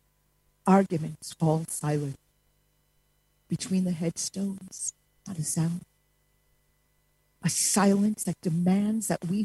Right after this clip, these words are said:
fulfill together their single dying wish, the resurrection of Israel, the building of Israel, united,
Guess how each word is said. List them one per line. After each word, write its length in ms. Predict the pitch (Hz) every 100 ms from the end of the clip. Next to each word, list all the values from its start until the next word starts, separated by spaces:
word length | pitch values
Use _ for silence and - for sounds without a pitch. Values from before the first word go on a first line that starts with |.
| -
fulfill 640 | 151 - _ 214 190 233 -
together 640 | 185 156 - 190 196 214 - _ _ _ _ _
their 120 | 170
single 540 | 156 - 185 180 196 180 -
dying 500 | 156 175 175 175 151
wish, 480 | 175 170 - - - _ _ _ _ _ _ _ _ _ _ _ _ _ _ -
the 60 |
resurrection 840 | 151 165 160 143 160 - - 180 170
of 160 | 160
Israel, 300 | 139 156 - - - _ _ _ _ _ _ _ _ _ _ _ _
the 80 | 165 -
building 580 | 175 175 175 156 147 143 _ -
of 140 | 160 -
Israel, 540 | 165 151 151 147 147 - _ _ _ _ -
united, 520 | 156 151 160 165 170